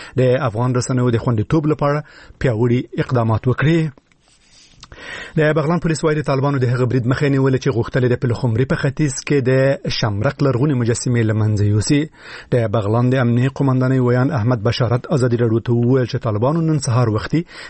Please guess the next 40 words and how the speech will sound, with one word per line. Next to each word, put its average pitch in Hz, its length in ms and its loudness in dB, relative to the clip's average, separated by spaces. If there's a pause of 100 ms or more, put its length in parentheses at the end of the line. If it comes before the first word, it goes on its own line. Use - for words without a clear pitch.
د 127 100 0
دغو 113 220 2
لرغونو 113 400 2
مجسمو 131 480 0
د 117 100 -2
ساتنې 135 400 0 (380)
پر 135 180 -2
امنیتي 131 400 0
پوستې 127 400 0
برید 131 180 0
وکړ 131 280 -2
چې - 60 -2 (120)
امنیتي 120 480 0
ځواکونو 131 480 2
یې 120 140 2
ډېر 117 120 2 (140)
ژر 110 100 0
مخه 107 320 0
ونیوله. 107 420 2 (640)
ښاغلي 110 380 0
بشارت 113 360 0
زیاته 120 180 0
کړه 117 160 -2
چې 113 140 -2
طالبان 131 340 2
له - 100 -4
سیمې 131 220 2
تښتېدلي 139 420 0
او 139 160 2
امنیتي 135 300 0
ځواکونه 127 420 0
یې - 80 -4
په 113 40 -4 (100)
تعقیب - 240 -2 (100)
پسې 110 320 0
دي. 127 140 4 (500)
د 107 200 0
شمرق 117 360 0
لرغونو 127 380 0
مجسمو 135 360 0